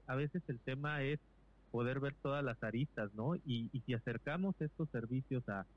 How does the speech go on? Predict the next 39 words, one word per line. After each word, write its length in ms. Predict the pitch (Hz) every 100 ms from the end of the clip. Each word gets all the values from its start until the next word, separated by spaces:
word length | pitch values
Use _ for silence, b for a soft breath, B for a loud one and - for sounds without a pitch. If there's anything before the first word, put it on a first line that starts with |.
| - - - -
a 120 | 113
donde 260 | 113 120 110
está 220 | - 131
el 100 | 170
riesgo 400 | 170 165 147 156
y 80 | 147
a 80 | 117
donde 300 | 110 110 104 -
pudiera 460 | 113 117 143 190
ocurrir 520 | 165 - 113 117 131 139
un, 200 | 135 131
un, 220 | 127 139 -
un 320 | 135 139 127
incidente 600 | - 110 117 127 - 165 - - - - -
o 60 | 107
un 120 | 123
accidente 580 | 131 - 110 117 123 127
de 100 | 117
este, 280 | - - 113
en 120 | 113
este, 260 | 113 -
de 100 | 113
este 200 | 117 - -
caso, 340 | 113 - 160 180
de, 160 | 110
de 100 | 110 113
este, 180 | -
de 480 | 120 110 101 95 110
esta 180 | 117 131
naturaleza, 640 | 120 117 110 107 110 180 - - - - - - -
pues 160 | 120
ahí 200 | 127 127
es 120 | 135
donde 340 | 147 151 135 120
podemos 560 | - 117 123 135 147 -
ayudarle 680 | 117 110 117 117 123 135 185 208 - - -
a 80 | 110
nuestros 340 | 113 110 113 -
trabajadores 680 | 113 107 113 104 113 151